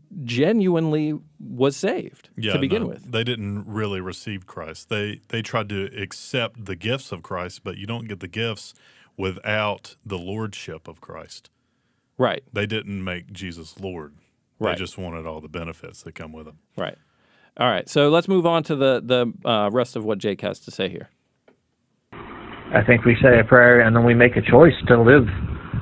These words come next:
Speaker 3: for God and make a, a conscious decision to die to self every day. And of course, when we fall away, there's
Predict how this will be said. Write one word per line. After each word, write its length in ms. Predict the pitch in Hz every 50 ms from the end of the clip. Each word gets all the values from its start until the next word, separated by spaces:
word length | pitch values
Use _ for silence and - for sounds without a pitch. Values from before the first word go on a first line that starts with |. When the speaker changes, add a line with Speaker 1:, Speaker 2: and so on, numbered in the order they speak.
| - -
Speaker 3:
for 80 | 127
God 420 | 110 120 113 110 107 104 101 101 - -
and 420 | 110 110 110 107 107 104 107 107 - - - - - -
make 160 | - 123 117 120
a, 80 | 120 110 107 - - -
a 80 | - 120
conscious 360 | - 131 131 127 - 127 117 -
decision 440 | - 113 - 135 131 117 - 120
to 60 | 113 110
die 260 | 110 110 113 123 120
to 120 | 113 110 -
self 180 | 123 127 123 - - 120 110 104
every 260 | - 120 127 123 127 113
day. 360 | 117 120 143 139 113 110 110 - - - - - - - - - - -
And 320 | 117 117 113 113 110 - -
of 140 | 117 107 -
course, 180 | 151 147 135 -
when 100 | 127 127
we 100 | 120 113 110 -
fall 240 | 127 123 127 123
away, 260 | 113 113 131 160 143 107
there's 200 | - 113 104 107